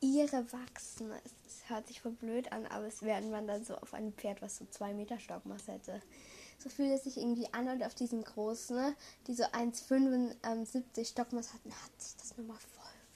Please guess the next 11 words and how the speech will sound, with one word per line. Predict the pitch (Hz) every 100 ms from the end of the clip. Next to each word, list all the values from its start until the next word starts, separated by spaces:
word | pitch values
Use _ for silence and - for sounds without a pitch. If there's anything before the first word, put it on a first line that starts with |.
| -
viel | 247 -
cooler | - 247 240
angefühlt. | 226 226 214 - 233 - - - - -
Und | 240 247
heute | 240 247 254
auf | -
der | 220
Muckli, | 233 247 240 233
die | 240 -
weiß | -
nicht, | 247 240